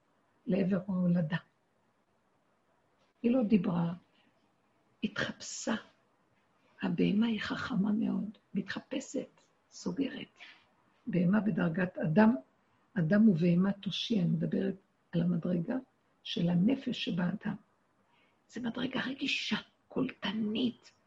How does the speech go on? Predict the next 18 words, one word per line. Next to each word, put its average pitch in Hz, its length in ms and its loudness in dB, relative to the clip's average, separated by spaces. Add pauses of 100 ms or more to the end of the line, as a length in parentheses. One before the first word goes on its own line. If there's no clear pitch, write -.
(200)
אדם 254 200 -4
יכול 254 300 -2
לראות 269 540 0
ולא 220 180 2
יכול 285 280 2 (140)
להביע 208 540 6
את, 208 140 -2
את - 560 -8
מה 196 120 0
שהוא 202 220 -8
רואה. 196 200 -2 (600)
מה 220 140 -2
שהשכל - 580 -4
צריך - 200 -6
כל - 160 -10
כך - 260 -2
הרבה 294 200 2
להסביר, 262 640 4